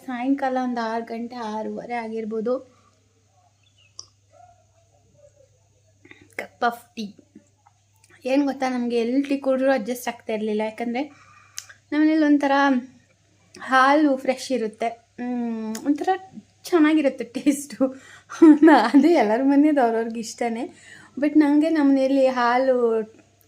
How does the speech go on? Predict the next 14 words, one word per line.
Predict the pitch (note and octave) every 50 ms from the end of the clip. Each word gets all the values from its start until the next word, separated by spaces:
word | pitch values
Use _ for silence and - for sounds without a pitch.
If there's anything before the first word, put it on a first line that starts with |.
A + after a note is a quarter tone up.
| _ -
ಅದೇ | B3+ B3 B3
ಗಟ್ಟಿ | B3 C4 B3 - - D#4
ಇರುತ್ತಲ್ಲ, | D4 B3 A#3 A#3 A#3 A3+ A3+ C4 C#4+ C#4 C#4+
ಟೇಸ್ಟ್ | - D4 D4 D4 - -
ಆಗುತ್ತೆ | C4+ C4 - A3 G3+ - G#3+ G#3+ - G#3+
ಟೀ. | G#3+ - G#3+ G3+ - _ _ _ - - - - _ _ _
But | C4+ C4 C4 C#4+
ಹೊರಗಡೆ | C4 A#3+ A#3 A3+ C4 C#4 C#4+
ಅಂತೂ | C#4+ C#4+ C#4+ C#4 C#4
ಬಿಸಿ | B3 A3 A3+ - - C4+
ಮಾಡಿ, | C#4 C4+ B3 A#3+ C4 C4+
ಮಾಡಿ, | C4 B3+ B3 C4
ಮಾಡಿ | C4 B3+ C4 B3 C4
ಒಂಥರ | C4 B3+ B3 B3